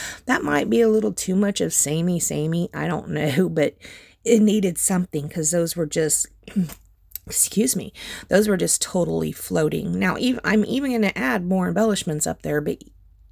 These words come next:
even with the other embellishments, it still would have looked pretty floaty. <laughs> So, yeah. I just had to fix that up a little bit.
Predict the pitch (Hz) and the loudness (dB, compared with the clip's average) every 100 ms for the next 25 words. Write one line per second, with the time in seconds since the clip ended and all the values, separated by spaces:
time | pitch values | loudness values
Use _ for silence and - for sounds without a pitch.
0 | - - - - - - - 247 240 208 | -20 -20 -20 -20 -20 -20 -2 2 4 4
1 | 196 185 180 175 170 160 160 - 170 170 | 2 0 0 0 -2 -2 -4 -4 -4 -4
2 | - - - - - 175 160 156 160 - | -4 0 4 4 2 -2 -4 -8 -12 -18
3 | - 156 160 156 151 156 156 - - - | -8 0 0 0 -2 -2 -4 -8 -10 -10
4 | - - 196 - 165 156 - - 151 - | -14 -16 -4 0 0 0 -4 -2 -2 -2
5 | 180 175 190 - - - - _ - - | -2 -2 -4 0 2 2 -4 _ -10 -10
6 | - - - - - - - - - - | -12 -18 -18 -20 -20 -20 -20 -20 -10 -4
7 | 156 151 - 160 - - - - - 254 | 0 0 0 -4 -4 -4 -4 -6 -2 -2
8 | - 302 294 302 339 370 | 0 0 0 0 -2 -2